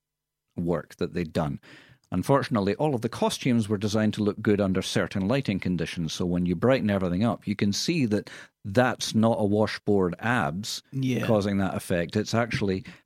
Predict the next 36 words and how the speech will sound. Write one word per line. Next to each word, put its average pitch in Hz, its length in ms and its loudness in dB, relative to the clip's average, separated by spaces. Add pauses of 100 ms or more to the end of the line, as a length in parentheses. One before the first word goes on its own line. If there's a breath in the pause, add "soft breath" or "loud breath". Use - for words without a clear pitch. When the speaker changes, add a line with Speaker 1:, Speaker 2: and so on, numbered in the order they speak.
Speaker 1:
patches 98 500 0
of 92 140 -2
light 107 300 0
and 95 120 2
dark 117 320 2
that - 140 -10
they've 101 220 -4
painted 104 400 2
onto 95 240 -2
the 85 120 -6
suit. 151 420 0
Speaker 2:
Yeah. 160 380 2
Speaker 1:
And 117 160 4
now 127 140 6
we 113 160 4
can 117 160 -2
clearly 139 480 6
see 320 280 4
Speaker 2:
Uh-huh. 285 100 6
Speaker 1:
that. - 420 -4 (240 loud breath)
Speaker 2:
Uh. 101 340 -4
Speaker 1:
So, 117 380 4
yeah, 101 420 4
it'll 127 200 6
all 139 120 6
be 120 120 4
sort 107 200 0
of 95 220 -4
back 101 260 2
in 101 80 2
the 87 100 2
same 95 340 2
muted, 98 420 0
bluey, 92 560 2 (140)
you 107 100 -2
know, 80 240 -2